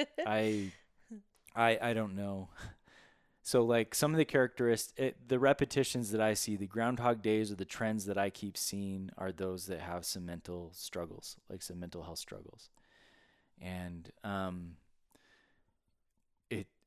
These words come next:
it, the, the thing that I feel like I'm learning now is it's, it's almost like, almost like the impetus for me to go out and do more research around how do you help someone in that type of a situation.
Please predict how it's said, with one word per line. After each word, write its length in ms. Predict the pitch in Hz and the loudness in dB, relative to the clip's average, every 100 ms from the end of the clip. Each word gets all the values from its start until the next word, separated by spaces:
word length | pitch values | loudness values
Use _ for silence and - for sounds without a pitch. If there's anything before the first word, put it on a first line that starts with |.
| _ _ _ _ _ _ | _ _ _ _ _ _
it, 380 | 131 127 139 123 | -2 -2 -4 -2
the, 160 | 123 117 - | 0 0 0
the 140 | 135 | 0
thing 280 | 117 143 147 | 2 2 4
that 100 | 135 | 4
I 160 | 117 123 | 4 4
feel 180 | - 120 | 4 4
like 180 | 113 | 4
I'm 180 | 117 110 | 2 -2
learning 380 | 107 113 110 101 | 0 0 0 -2
now 420 | 101 101 117 131 - - | 0 0 0 -2 -6 -6
is 640 | 110 104 101 95 - - _ _ _ _ _ _ _ _ - | -2 -2 -2 -4 -6 -8 _ _ _ _ _ _ _ _ -4
it's, 200 | 127 - | -2 0
it's 160 | 147 - | -2 2
almost 240 | 156 170 143 | 2 4 4
like, 160 | 131 - | 2 2
almost 220 | 147 143 | 0 2
like 120 | 131 - | 2 2
the 100 | 95 | 0
impetus 440 | 120 131 117 - | 0 0 0 -4
for 160 | - 107 | -2 -2
me 320 | 104 113 120 | 0 0 0
to 140 | - | -2
go 220 | 110 117 113 | 0 4 6
out 240 | 113 - | 6 4
and 140 | 123 107 | -2 -2
do 140 | 117 | 0
more 180 | 113 107 | 0 -2
research 640 | 92 110 - 95 - - - _ - - _ - | -2 -2 -2 -6 -8 -12 -18 _ -20 -20 _ -2
around 440 | 120 117 107 104 - _ _ - _ _ | 2 2 2 -2 -8 _ _ -20 _ _
how 180 | - 151 | 2 2
do 80 | 143 | 2
you 80 | |
help 240 | 104 131 127 | 0 2 2
someone 500 | - 110 101 98 98 | 0 -2 -2 -4 -4
in 100 | 98 | -4
that 160 | 101 - | -4 -4
type 160 | 101 | -6
of 100 | 98 | -6
a 60 | 95 | -6
situation. 720 | - 95 - 92 85 - 85 | -6 -6 -8 -8 -8 -8 -10